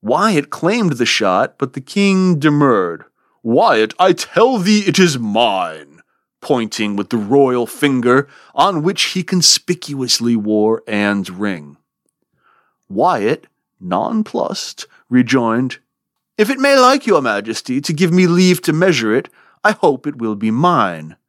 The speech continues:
Now, with what did he measure the shot? With the ribbon from which Anne's jewel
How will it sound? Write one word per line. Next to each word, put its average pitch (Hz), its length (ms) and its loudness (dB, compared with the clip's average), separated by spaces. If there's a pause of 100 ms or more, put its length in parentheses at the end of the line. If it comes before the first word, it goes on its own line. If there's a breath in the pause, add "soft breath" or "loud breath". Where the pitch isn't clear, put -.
(960)
Now, 92 100 -8
with 135 220 -8
what 156 340 -10
did - 200 -6
he 190 180 -2
measure 151 420 -2
the 160 140 -4
shot? 156 480 -2 (1040)
With 131 220 0
the 117 100 -2
ribbon 143 640 0
from 107 340 -4
which 104 380 -6
Anne's 113 480 -4
jewel 98 500 -6